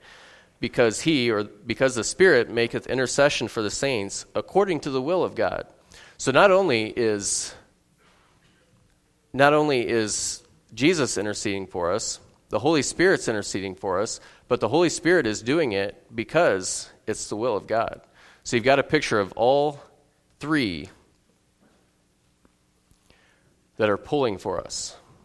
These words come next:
that are, are helping us with our weakness.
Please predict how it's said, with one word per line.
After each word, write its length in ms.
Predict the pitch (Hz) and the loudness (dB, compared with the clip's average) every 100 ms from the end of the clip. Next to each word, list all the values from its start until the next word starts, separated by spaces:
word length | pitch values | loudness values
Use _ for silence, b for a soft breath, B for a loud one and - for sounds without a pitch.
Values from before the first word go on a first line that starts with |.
| b _ - | b _ -2
that 140 | 107 | 0
are, 180 | 101 92 - 107 | 0 -2 -4 -2
are 120 | 95 | 0
helping 400 | 117 131 120 101 | 2 0 0 -4
us 300 | 85 - - | -4 -6 -6
with 180 | 107 107 | -4 -4
our 100 | 101 | -4
weakness. 540 | 113 117 73 - | -6 -6 -8 -10